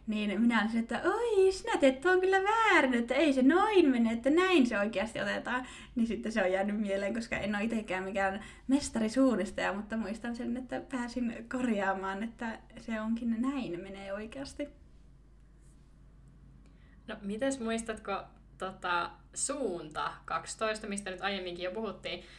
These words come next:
Speaker 2: öö, piirileiri siis Järvi-Suomessa, salakuljetettiin meidän lapset, öö, tämmöisiin samoja bileisiin.
Speaker 1: Joo, tuo oli kyllä jotenkin siis niin kun,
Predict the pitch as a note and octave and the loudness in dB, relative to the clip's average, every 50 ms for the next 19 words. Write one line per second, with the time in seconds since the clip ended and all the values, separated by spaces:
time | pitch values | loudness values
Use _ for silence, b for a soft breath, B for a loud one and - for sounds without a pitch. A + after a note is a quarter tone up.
0 | B B B B B G3 F#3+ F#3 F#3 F#3 F3+ F#3 F#3 - - - - - A#3+ A#3 | B B B B B -6 -4 -2 -2 -2 -2 -4 -6 -10 -20 -20 -14 -6 -2 0
1 | A#3 A3+ A3 G3 F#3 F#3 F#3 F#3 F3 F#3 F3+ F#3+ F3+ F3+ F3+ F3+ - - G#3 G#3 | 0 2 0 0 -4 -4 -6 -6 -6 -8 -10 -8 -8 -8 -8 -10 -10 -8 -4 -4
2 | G3+ G3+ F3+ F3 F#3 F#3 F#3 G3 G3 - - G3+ G3+ B B B B B B B | -4 -4 -6 -8 -8 -8 -8 -8 -8 -6 -6 -6 -6 B B B B B B B
3 | - - - - - - - - - - - - - - - - - - - - | -20 -20 -20 -20 -20 -20 -20 -20 -20 -20 -20 -20 -20 -20 -20 -14 -8 -4 -2 0
4 | E4+ E4+ D4+ D#4+ C#4+ A#3+ A3 G#3+ - F#3+ F#3 F#3+ F#3 F3+ F3+ F3 F3+ F3+ F#3 F3+ | 2 2 2 2 2 0 0 -4 -6 -6 -4 -4 -2 -2 -2 -2 0 -2 -2 -4
5 | - - - - F3+ F3+ F3+ F#3 F#3+ F#3 F#3 F#3 F#3 F3+ F#3 F3+ F#3 F#3+ F#3+ G3+ | -6 -14 -8 -6 -4 -4 -2 -4 -4 -2 -2 -2 -2 -2 -4 -6 -6 -4 -2 -2
6 | G#3 G3+ - - - - C4+ C4+ C4+ - - - - - b b b b b b | -2 -4 -6 -8 0 0 0 0 0 -4 -10 -10 -10 -10 b b b b b b
7 | - F#3+ G3 F#3+ F#3 F#3 F#3 A3 G#3 G3 F#3+ G#3 G#3 G#3 F#3+ F#3+ F3+ - - B3+ | -8 -4 -2 -2 -2 -2 -2 -2 -4 -4 -4 -6 -6 -6 -8 -8 -6 -8 -6 -4
8 | B3+ B3+ C4 A#3+ G#3+ G3 F3+ E3+ E3+ F3 F3 F3 E3+ - - - G3 G3 - - | -4 -4 -4 -4 -4 -4 -4 -4 -6 -6 -6 -6 -6 -6 -6 -8 -10 -10 -10 -12
9 | - - - - A3 G#3 - - b b b b b b b b b b - - | -10 -12 -12 -12 -14 -14 -16 -20 b b b b b b b b b b -8 -2
10 | A3 G3+ G3 G3 G3 - - B3+ B3+ C4 B3 A#3 A#3 G#3+ G#3 G#3+ G3+ G3 G3+ G3+ | 0 4 4 2 2 0 -2 0 2 2 2 2 0 0 0 0 2 0 0 0
11 | A3 A3 - - C#4+ - - G3 F#3+ F#3+ - C#4+ G3 - - | -2 -4 -4 -4 -6 -6 -4 -6 -6 -4 -4 -4 -6 -6 -10